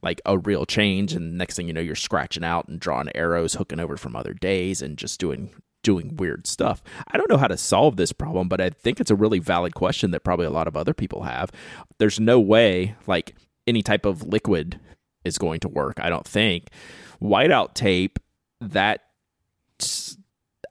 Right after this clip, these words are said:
I think that's just gone the way of the dodo bird, just the way we use pens these days. It's, it's, it was never a good solution because it just gets scratched up with whatever nib you're writing with.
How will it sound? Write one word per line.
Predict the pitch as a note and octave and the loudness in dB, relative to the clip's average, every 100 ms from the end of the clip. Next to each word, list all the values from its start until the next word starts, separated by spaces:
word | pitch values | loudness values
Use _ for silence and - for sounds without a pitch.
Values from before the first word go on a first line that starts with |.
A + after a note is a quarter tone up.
| - | -8
I | F#2+ | -6
think | - F#2 | -2 -2
that's | - D#2+ - | -2 -4 -6
just | C2 F#2+ D#2+ - | -8 -4 -4 -4
gone | F2+ F2 E2 | -2 0 0
the | E2 | -2
way | E2 D#2+ D2 D2 | -2 -2 -2 -4
of | G#1+ D2 F#2 | -4 -6 -6
the | - D2 | -8 -4
dodo | F#2 A#2 F#2 | 2 4 2
bird, | D#2 D2 F2 F2+ | 0 -4 -4 -6
just | - - - | -10 -12 -8
the | F#2+ | -6
way | F2+ E2+ | -2 -2
we | E2 E2 | -2 -6
use | D#2+ - | -8 -8
pens | - F2 A#2 | -6 -6 -6
these | D#2+ A#2+ | -10 -10
days. | - D#2 - | -8 -8 -10
It's, | - - | -12 -10
it's, | - - - - - - | -8 -6 -8 -12 -18 -4
it | A2 | 0
was | G#2 F#2 | 0 0
never | G#2 G2+ A2 F#2+ | 2 2 4 2
a | |
good | E2+ E2 | 0 -6
solution | - D#2 F2+ - E2 | -6 -6 -4 -4 -6
because | D2+ E2+ D2+ | -6 -6 -6
it | D#2 | -8
just | - - | -8 -8
gets | - - | -8 -8
scratched | - C2+ - - | -6 -6 -6 -4
up | F2+ - _ - - - _ - | -4 -6 _ -20 -20 -20 _ -4
with | F#2 E2 - - - | -2 -4 -8 -14 -6
whatever | F#2+ F2 F2+ D#2+ | -2 0 0 -2
nib | D#2+ - | -4 -6
you're | - | -6
writing | - F#2 F#3+ F3+ | -2 0 0 -2
with. | - C#2 - | -4 -6 -6